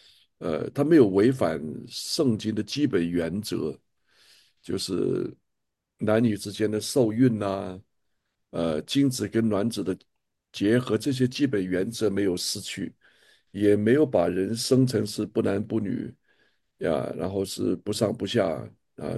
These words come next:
奇奇怪怪也没有，他也是一个在正常范围内，我觉得是一个可接受的范围。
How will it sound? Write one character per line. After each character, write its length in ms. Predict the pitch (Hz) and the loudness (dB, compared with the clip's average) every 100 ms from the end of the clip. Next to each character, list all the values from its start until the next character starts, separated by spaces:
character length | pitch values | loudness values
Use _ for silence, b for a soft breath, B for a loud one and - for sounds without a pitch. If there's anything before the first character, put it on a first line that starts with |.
| 127 | -8
奇 200 | - 95 | -8 -8
奇 140 | 95 | -6
怪 180 | 90 95 | 0 0
怪 140 | - - | 0 -2
也 160 | 87 | -2
没 140 | 85 101 | 0 0
有， 120 | - | 0
他 160 | 139 | 0
也 140 | 135 90 | 0 0
是 160 | - | -2
一 40 | 95 | -4
个 120 | 95 | -2
在 240 | 101 92 | 2 0
正 280 | 85 - 117 | 2 2 2
常 220 | 95 85 | 2 -6
范 240 | 92 120 95 | 0 2 2
围 140 | 87 | 2
内， 280 | 95 104 - b b b b b _ - | 2 0 0 b b b b b _ -4
我 120 | 95 | 0
觉 140 | 113 | 2
得 100 | 135 | 2
是 160 | 135 127 | 4 2
一 40 | |
个 120 | 113 | 2
可 260 | 101 - 87 | -2 -2 -4
接 280 | - 127 135 | 2 4 4
受 220 | 131 127 | 4 2
的 100 | 82 | 2
范 260 | - 76 - | -4 -6 -6
围。 200 | - | -14